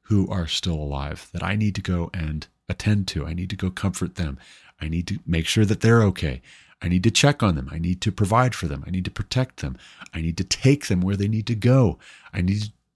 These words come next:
I need to just be with them in some cases. But there's more to it than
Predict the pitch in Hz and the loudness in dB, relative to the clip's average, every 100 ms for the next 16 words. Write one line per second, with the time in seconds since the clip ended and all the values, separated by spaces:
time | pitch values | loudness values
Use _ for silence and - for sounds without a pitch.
0 | - - - 139 127 147 131 143 113 135 | -14 -6 0 4 6 6 4 2 4 6
1 | 175 160 101 85 73 - - 98 - 92 | 8 8 6 -2 -4 -6 -4 -2 0 0
2 | - 82 71 78 - - _ _ _ _ | 0 -2 -4 -10 -16 -20 _ _ _ _
3 | _ _ - 143 143 123 147 156 175 180 | _ _ 0 4 4 4 4 6 8 6
4 | - 139 120 - 104 98 92 92 | 4 2 2 0 2 4 4 2